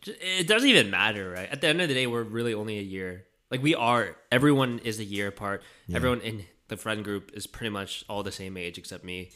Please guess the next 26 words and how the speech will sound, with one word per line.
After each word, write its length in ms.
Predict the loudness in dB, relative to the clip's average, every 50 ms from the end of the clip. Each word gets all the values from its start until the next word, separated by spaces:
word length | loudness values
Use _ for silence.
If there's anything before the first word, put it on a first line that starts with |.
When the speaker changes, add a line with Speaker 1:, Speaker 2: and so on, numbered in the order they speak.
| -20 -20 -20 -20 _ _ _ _ _ _ -12
Speaker 1:
And 440 | -6 -4 -4 -4 -4 -6 -10 -14 -18 _ _ _ _ _ _ _ _ _ _ _ _ _ _ _ _ _ _ _ _ _ _ _ _ _ _ -8
it, 160 | -8 -8 -6 -6
it's 140 | -6 -6 -2
just, 200 | -2 0 2 2
like, 220 | 2 2 2 2 2
that 220 | 2 2 2 2
thing 180 | 0 0 0 0
where, 140 | -2 -2
like, 220 | -2 -4 -6 -8 -10 _ _ _ _ _ _ _ _ _ _ -20 -20 -20 -20 -20 -20 -20 -8 0
even 220 | 2 2 4 4
with 120 | 4 4 2
siblings, 460 | 0 -2 -2 0 0 0 -2 -2 -4
it's 120 | -6 -8
like, 180 | -8 -8 -10 -12 -16 -20 -20 _ _ -2
"Oh, 160 | -2 -2 -2
for, 100 | -2 -6
like, 140 | -6 -6 -8
a 40 |
couple 360 | -10 -8 -8 -8 -6 -4 -4 -6
of 100 | -6 -6
months, 600 | -8 -10 -10 -10 -10 -10 -10 -8 -8 -10 -10 -14 _ _ -8
I'm, 180 | -6 -6 -6 -6
like, 160 | -8 -10 -12
four 340 | -12 -14 -12 -8 -4 -4 -4 -4
years 260 | -4 -6 -8 -8 -10
older, 420 | -14 -14 -14 -14 -14 -14 -16 -18